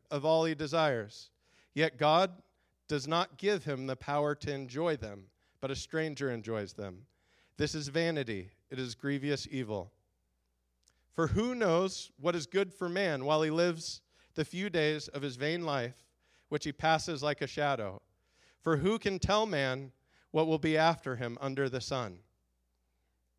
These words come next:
No man has power to retain the Spirit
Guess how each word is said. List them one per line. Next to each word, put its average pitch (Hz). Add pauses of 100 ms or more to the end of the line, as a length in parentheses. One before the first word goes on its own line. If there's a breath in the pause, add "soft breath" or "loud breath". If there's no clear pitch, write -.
(680)
No 165
man 196
has 165
power 180
to 175
retain 170
the 156
Spirit 139